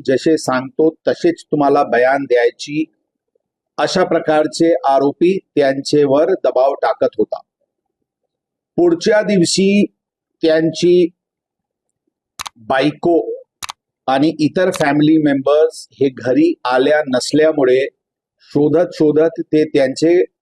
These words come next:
अ, आरोपीचे घरी पोहोचले आणि तिथे त्यांनी ओरडाओरडा करून शेवटी यांना तिथून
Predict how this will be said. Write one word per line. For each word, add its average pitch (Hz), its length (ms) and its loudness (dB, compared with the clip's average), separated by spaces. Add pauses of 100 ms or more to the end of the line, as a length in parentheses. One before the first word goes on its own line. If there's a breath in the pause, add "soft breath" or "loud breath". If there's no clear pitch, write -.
(120)
अ, 139 380 2
आरोपीचे 147 540 0
घरी 123 280 0
पोहोचले 135 640 0 (560)
आणि 147 260 0
तिथे 151 400 -2
त्यांनी 156 560 0 (180)
ओरडाओरडा 147 720 2
करून 151 520 0 (580)
शेवटी 160 800 0
यांना 143 320 0
तिथून 147 480 -2